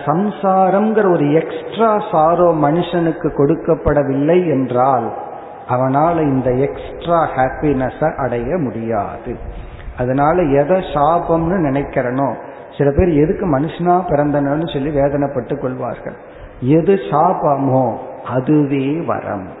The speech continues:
எந்த ஒரு மனிதன் வந்து மிருகங்களால் அடைய முடியாத துயரத்தை அடைகின்றானோ, அதே மனிதனால் மிருகங்களால் அடைய முடியாத, அறிய முடியாத நான் பிரம்ம என்கின்ற நிலையை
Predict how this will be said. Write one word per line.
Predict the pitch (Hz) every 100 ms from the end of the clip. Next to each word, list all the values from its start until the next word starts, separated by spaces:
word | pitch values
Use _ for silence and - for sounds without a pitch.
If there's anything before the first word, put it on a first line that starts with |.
| - - - - - -
எந்த | 139 175 196 202 196
ஒரு | 165 151
மனிதன் | 139 139 165 180 180 165
வந்து | 151 156
மிருகங்களால் | 160 143 160 170 170 165 160 156 170
அடைய | 190 139 135 156 175
முடியாத | 165 147 165 175 175 196 233
துயரத்தை | - 156 151 151 147 - 147
அடைகின்றானோ, | 120 139 139 139 127 131 120 117 113 98 - - - - -
அதே | 123 123 147 160 185
மனிதனால் | 180 131 139 139 139 131 120 117 - - -
மிருகங்களால் | 123 135 170 151 156 147 143 139 131 123
அடைய | 123 123 143 143
முடியாத, | 127 131 156 180 156 135 123 139 120 - - -
அறிய | 131 156 196 185
முடியாத | 156 135 147 175 151 135 127 131 113 - -
நான் | 123 113 123 139 156 185 202
பிரம்ம | 147 131 123 120 123 135 123 - - - -
என்கின்ற | 139 131 135 135 117 113 180
நிலையை | 135 117 113 107 120 190